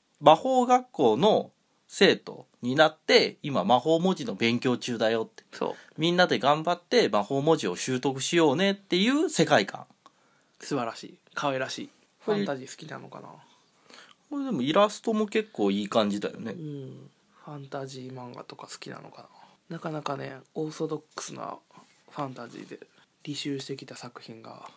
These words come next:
Speaker 2: なんだろうなって。
Speaker 1: <laughs> 履修してきた作品って何？
Speaker 2: <laughs> いや、ハリーポッターかな、指輪物語かな、みたいな。
Speaker 1: ああ、っていう話？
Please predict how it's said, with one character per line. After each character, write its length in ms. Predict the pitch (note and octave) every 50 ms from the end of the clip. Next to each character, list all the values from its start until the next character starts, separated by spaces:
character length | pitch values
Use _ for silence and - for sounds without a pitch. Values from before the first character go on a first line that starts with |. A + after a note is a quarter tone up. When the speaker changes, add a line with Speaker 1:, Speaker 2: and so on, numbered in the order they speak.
| _ _ _ -
Speaker 2:
な 200 | - D3+ D3 C#3+
ん 80 | C#3 C#3
だ 100 | - -
ろ 100 | - -
う 40 |
な 60 | - -
っ 40 |
て。 200 | - _ _ - - - - - -
Speaker 1:
<laughs> 240 | - - _ - A#2
履 160 | A2+ A#2 A#2+
修 360 | A#2+ - - B3+ B3+ C4+ C#4
し 140 | C#4 - -
て 140 | - E4 D#4+
き 120 | - -
た 120 | - -
作 300 | - - A3 - - -
品 180 | - - D3+ B2+
っ 40 | A#2+
て 120 | - A#2 A#2 - -
何？ 120 | C3+ A#2+ A2+ B2
Speaker 2:
<laughs> 0 |
い 60 | A3+ - - - - - - - - - A4 - - - _ _ _ _ - - - -
や、 80 | D3
ハ 200 | C#3 - - D3
リ 160 | C#3+ C#3+ C#3+
ー 40 | C#3
ポ 100 | D3 E3+ E3+
ッ 20 |
タ 320 | E3 _ - D#3+ D3+ C#3
ー 0 |
か 140 | - C#3+ C3
な、 360 | D3 D3+ D#3 F3 F#3+ G3+ G3+ G3+ - - _
指 280 | - D3 C3+ C3 C3+ C3+
輪 120 | C#3 C3+
物 240 | C#3+ D#3 D#3+ E3 F3
語 140 | F3 F#3 F#3+
か 340 | F#3 F3+ D3+ D3 C#3+ C#3+ C#3
な、 280 | C#3+ D3+ D#3+ F3+ G3
み 100 | F3+ D#3
た 140 | - C3 C3
い 20 | A#2+
な。 80 | A#2
Speaker 1:
あ 60 | - - - - - - -
あ、 420 | G#2 F#2 F2 - - - - - - -
っ 40 | - _ _ _ _ _ _
て 100 | - B2
い 80 | A2 G#2+
う 40 | G#2
話？ 500 | - G#2+ G2 F#2 - - - A#2+ - -